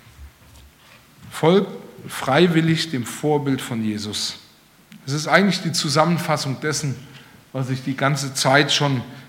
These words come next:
gesagt habe. Jesus Christus hat sich für dich hingegeben, damit du das wahre Leben bekommst.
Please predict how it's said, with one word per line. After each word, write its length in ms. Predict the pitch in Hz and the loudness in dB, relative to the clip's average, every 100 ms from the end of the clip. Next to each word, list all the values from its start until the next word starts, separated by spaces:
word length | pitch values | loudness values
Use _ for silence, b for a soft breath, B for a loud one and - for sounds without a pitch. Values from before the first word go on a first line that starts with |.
| - | -8
gesagt 520 | 143 113 127 120 120 | -4 2 4 4 2
habe. 300 | 123 104 98 76 76 - - - _ _ _ _ b b b b b b - | -4 -4 -8 -12 -16 -20 -20 -20 _ _ _ _ b b b b b b -6
Jesus 300 | 143 151 - | -4 -2 2
Christus 460 | 208 208 175 - | 2 2 0 2
hat 180 | 180 180 | 4 2
sich 160 | 175 - | 0 2
für 160 | 185 | 2
dich 180 | 170 151 | 0 2
hingegeben, 680 | 190 226 156 135 120 113 117 | 4 4 2 0 -2 -2 0
damit 380 | 135 170 180 | 2 2 0
du 100 | 208 | -2
das 260 | 190 185 170 | 2 2 4
wahre 320 | 165 190 180 | 4 6 6
Leben 480 | 160 160 175 170 135 | 6 8 8 6 2
bekommst. 760 | 135 - 143 139 127 - - | -2 0 0 0 0 -2 -6